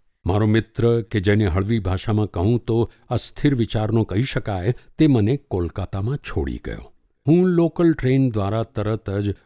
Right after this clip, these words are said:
કોલકાતાની ઉત્તર દિશામાં બાર માઇલ દૂર આવેલા શ્રીરામપુર પહોંચી ગયો.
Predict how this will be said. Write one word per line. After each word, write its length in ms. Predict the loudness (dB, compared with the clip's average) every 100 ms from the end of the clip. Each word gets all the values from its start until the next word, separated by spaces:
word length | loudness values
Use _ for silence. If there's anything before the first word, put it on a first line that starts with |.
| -4
કોલકાતાની 580 | -2 0 -2 0 2
ઉત્તર 320 | 2 2 0 -2
દિશામાં 580 | -2 -2 -2 0 0 -2 _ -8
બાર 260 | -4 -2 0
માઇલ 360 | -2 -2 -2
દૂર 340 | -4 -4 -4 -4
આવેલા 560 | -4 -2 -2 -4 -6 -8 -12 -4
શ્રીરામપુર 640 | 0 2 2 -2 -6 -6 -6
પહોંચી 440 | -2 -2 -2 -8
ગયો. 320 | -10 -12 -16